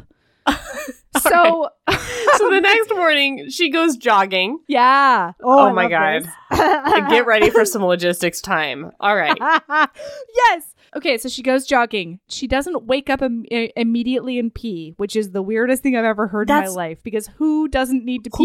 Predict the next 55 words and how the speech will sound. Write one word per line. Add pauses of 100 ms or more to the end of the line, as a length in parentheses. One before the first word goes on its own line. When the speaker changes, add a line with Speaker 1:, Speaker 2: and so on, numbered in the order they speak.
Speaker 1:
Who
Speaker 2:
immediately?
Speaker 1:
forgets
to
pee (140)
when
they
wake
Speaker 2:
Right?
Speaker 1:
up?
That's
never
Speaker 2:
Frankly,
Speaker 1:
happened
Speaker 2:
a
lot
Speaker 1:
to
Speaker 2:
of
Speaker 1:
me.
Speaker 2:
times
that's
what
wakes
me
up,
is
Speaker 1:
That's
Speaker 2:
my
need
to
Speaker 1:
yeah.
Speaker 2:
pee. (140)
Speaker 1:
That's
what
you
have
to
do
before
anything
when
you
wake
up.
Speaker 2:
Yeah. (320)
So
Speaker 1:
I,
it's
so
Speaker 2:
she,
Speaker 1:
weird. (140)
Speaker 2:
oh,
it's
so
odd.